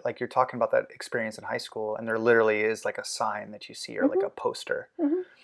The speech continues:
Speaker 1: Um, but when you say neon signs, maybe clarify that statement a little bit, 'cause obviously with this, there wasn't a sign that was happening. So I
Speaker 2: Sure.
Speaker 1: want, I wonder if you could clarify the neon sign thing, and then also when you say trying it on.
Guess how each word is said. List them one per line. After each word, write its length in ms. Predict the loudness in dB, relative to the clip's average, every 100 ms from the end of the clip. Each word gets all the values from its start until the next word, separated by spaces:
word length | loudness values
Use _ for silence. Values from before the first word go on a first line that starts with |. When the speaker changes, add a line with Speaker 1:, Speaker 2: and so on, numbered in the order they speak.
| -16 -14 -14 _ 0
Speaker 1:
Um, 320 | 2 2 0
but 80 | 2
when 80 | 4
you 40 | 2
say 160 | 0
neon 500 | 0 2 4 4 4
signs, 960 | -4 2 4 4 -2 -8 -10 -8 -8 -10 _ _ _
maybe 240 | 2 4 4
clarify 420 | 8 8 10 6
that 160 | 4
statement 300 | 2 -4 -2
a 20 | -2
little 100 | -2
bit, 80 | 0
'cause 120 | 8
obviously 600 | 8 8 4 2 2 0
with 220 | -2 4
this, 260 | 10 10 10
there 100 | 4
wasn't 300 | 4 4 2
a 100 | -2
sign 640 | -2 0 4 4 4 0
that 140 | -4 -4
was 140 | -4
happening. 420 | 0 0 0 2
So 60 | 6
I 40 |
Speaker 2:
Sure. 140 | 10 10
Speaker 1:
want, 200 | 10 6
I 80 | 0
wonder 260 | 2 6 6
if 80 |
you 60 | 6 6
could 20 |
clarify 380 | 8 8 10 6
the 180 | 6 0
neon 320 | 0 2 0
sign 260 | 4 4 6
thing, 220 | 0 0 -6 -20 -10 -2
and 120 | 4
then 80 | 6
also 300 | 6 6 2
when 80 |
you 60 | 2
say 140 | -2
trying 400 | -4 0 0 0
it 80 | -4
on. 200 | -8 -8